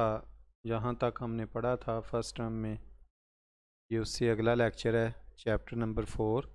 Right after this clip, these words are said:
cells and tissues का। तो आज के लेक्चर में हम लोग पढ़ेंगे कि टिश्यू क्या होती है,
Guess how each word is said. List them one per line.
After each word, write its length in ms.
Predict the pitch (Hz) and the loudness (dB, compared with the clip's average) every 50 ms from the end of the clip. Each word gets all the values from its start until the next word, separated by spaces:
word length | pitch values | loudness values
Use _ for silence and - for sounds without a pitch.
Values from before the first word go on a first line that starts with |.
| - - - - _ _ _ _ _ _ _ _ - | -20 -20 -20 -20 _ _ _ _ _ _ _ _ -8
cells 440 | - - 139 131 123 123 120 110 123 | -2 2 2 4 4 2 2 0 0
and 220 | 123 123 120 - | 0 0 0 0
tissues 380 | 123 110 - - 117 107 101 - | -2 -4 -4 -4 -6 -8 -8 -8
का। 140 | - - 98 98 - - - - - - - - _ _ _ _ _ _ _ _ _ _ _ _ _ _ _ _ _ _ _ _ _ _ _ _ _ | -10 -10 -10 -8 -6 -8 -8 -8 -12 -18 -20 -20 _ _ _ _ _ _ _ _ _ _ _ _ _ _ _ _ _ _ _ _ _ _ _ _ _
तो 100 | 113 110 110 110 110 107 107 107 113 - - - - - - _ _ _ _ _ - | -6 -4 -2 -2 -2 -2 -2 -4 -6 -8 -12 -18 -20 -20 -20 _ _ _ _ _ -4
आज 360 | 135 123 123 127 131 - - | -2 0 2 0 0 -2 0
के 140 | - 147 147 | 2 2 4
लेक्चर 380 | 143 135 127 - - - 131 | 4 4 2 0 -2 -2 0
में 160 | 135 139 135 | 2 2 2
हम 200 | 135 135 131 127 123 | 2 2 2 2 2
लोग 220 | 127 127 117 - - | 2 0 0 0 0
पढ़ेंगे 460 | 127 123 131 131 131 123 127 127 120 | 0 2 2 2 2 4 2 2 2
कि 120 | - 131 117 | 0 -2 -4
टिश्यू 320 | - 120 - - 143 131 | -2 -4 -2 -2 -2 -2
क्या 180 | 127 - 127 123 | 0 2 4 4
होती 340 | 123 120 - - 113 110 | 4 2 2 -2 -4 -4
है, 140 | 110 113 110 | -4 -4 -6